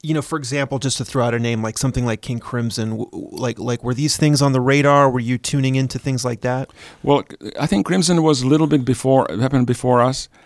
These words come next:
Speaker 1: Mm.
Speaker 2: and I missed it altogether. I was, because I was much more into Jimmy.
Speaker 1: Gotcha.
Speaker 2: As far as the, the relentless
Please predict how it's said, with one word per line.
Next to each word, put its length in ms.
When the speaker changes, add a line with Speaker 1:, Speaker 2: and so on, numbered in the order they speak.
Speaker 1:
Mm. 180
Speaker 2:
and 100
I 100
missed 280
it 80
altogether. 520
I 100
was, 320
because 320
I 120
was 260
much 240
more 240
into 440
Jimmy. 400
Speaker 1:
Gotcha. 340
Speaker 2:
As 220
far 260
as 180
the, 280
the 100
relentless 760